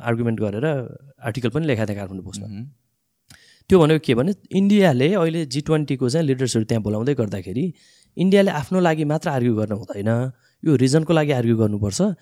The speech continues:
Speaker 1: र रिजनल युनिट्सले पनि अथवा कन्ट्रिज अराउन्ड इन्डियाले पनि, अ, आफूतिर स्पिल ओभर तान्नलाई मेहनत गर्नुपर्छ अथवा त्यो स्ट्राटेजिक लेभलमा काम गर्नुपर्छ भन्ने थियो मेरो आइडिया। त्यो भनेको इन्डियामा इन्भेस्टमेन्ट आउँदै गर्दाखेरि,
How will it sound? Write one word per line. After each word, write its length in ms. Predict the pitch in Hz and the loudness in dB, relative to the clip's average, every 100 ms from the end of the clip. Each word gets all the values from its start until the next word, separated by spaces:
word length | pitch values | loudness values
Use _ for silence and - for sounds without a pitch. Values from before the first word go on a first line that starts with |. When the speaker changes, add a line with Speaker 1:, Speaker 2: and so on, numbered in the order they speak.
| _ _ 156 | _ _ 0
Speaker 1:
र 100 | 147 | 4
रिजनल 720 | 170 175 202 208 160 127 127 147 | 4 2 2 0 0 -2 -4 0
युनिट्सले 460 | 160 170 - 151 | 2 2 0 -2
पनि 320 | 135 131 220 - _ _ _ _ _ | 0 -2 -2 -6 _ _ _ _ _
अथवा 200 | 117 135 | -6 -4
कन्ट्रिज 360 | - 147 165 156 | 0 2 2 0
अराउन्ड 340 | 139 156 165 | 2 2 0
इन्डियाले 340 | 143 131 120 107 | -2 0 0 0
पनि, 360 | 113 185 180 - _ _ _ - | -2 -2 -6 -12 _ _ _ -12
अ, 420 | 110 107 107 110 - _ _ _ | -8 -6 -6 -8 -10 _ _ _
आफूतिर 520 | 156 160 196 175 190 180 | -4 -2 -2 0 0 0
स्पिल 280 | - 180 | 0 0
ओभर 200 | 165 151 | 0 0
तान्नलाई 600 | 143 131 123 113 120 202 170 _ _ _ _ 113 | -2 -4 -2 -2 0 -2 -4 _ _ _ _ 2
मेहनत 280 | 131 135 117 | 4 4 2
गर्नुपर्छ 460 | 117 110 107 - | -2 -2 -6 -2
अथवा 360 | 123 110 113 117 | -2 -2 -2 -4
त्यो 380 | 120 120 113 - - - | 0 0 -2 -6 -18 -14
स्ट्राटेजिक 420 | - - 123 139 135 | -4 0 2 0 -2
लेभलमा 280 | 120 117 139 | -4 -4 -2
काम 180 | 131 123 | -2 2
गर्नुपर्छ 340 | 113 110 107 | 0 0 -2
भन्ने 220 | 123 92 | -4 -6
थियो 140 | 92 107 | -8 -8
मेरो 120 | 98 | -8
आइडिया। 260 | 92 98 107 _ - _ _ - | -8 -12 -14 _ -20 _ _ 0
त्यो 100 | 180 | 4
भनेको 200 | 165 160 | 4 2
इन्डियामा 720 | - 180 196 202 196 175 170 | 0 0 2 4 4 4 0
इन्भेस्टमेन्ट 500 | 180 156 151 - 165 | -2 -2 -4 -6 -6
आउँदै 220 | 135 123 139 | -2 2 4
गर्दाखेरि, 600 | 113 104 101 104 127 | 2 0 -4 -2 -2